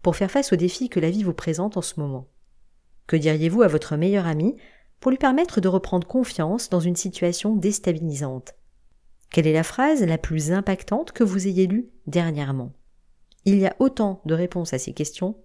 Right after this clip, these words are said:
que de personnes. Ce que vous recherchez ici, c'est une phrase qui vous porte, qui vous inspire, qui vous transporte, qui vous donne envie,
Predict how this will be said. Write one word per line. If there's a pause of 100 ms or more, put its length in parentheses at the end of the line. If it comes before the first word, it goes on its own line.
(120)
que
de
personnes. (340)
Ce
que
vous
recherchez
ici, (540)
c'est
une
phrase
qui
vous
porte, (220)
qui
vous
inspire, (380)
qui
vous
transporte,
qui
vous
donne
envie,